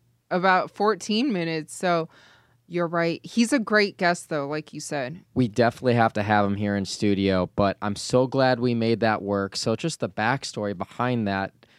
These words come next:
Speaker 2: we found out, what, late that night after the
Speaker 1: Yeah.
Speaker 2: fights that, hey, our one opportunity to grab them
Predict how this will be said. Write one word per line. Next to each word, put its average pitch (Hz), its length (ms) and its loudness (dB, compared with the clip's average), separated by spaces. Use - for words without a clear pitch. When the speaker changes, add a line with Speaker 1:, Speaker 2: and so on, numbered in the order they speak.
Speaker 2:
we 127 140 0
found 135 460 0
out, 123 380 2
what, 120 180 0
late 127 340 0
that 135 240 2
night 131 520 0
after 135 320 0
the 135 80 -2
Speaker 1:
Yeah. - 80 -4
Speaker 2:
fights 151 480 0
that, 120 320 0
hey, 117 180 -2
our 104 180 -2
one 117 240 0
opportunity 131 580 0
to 117 80 -4
grab 127 380 2
them 117 240 0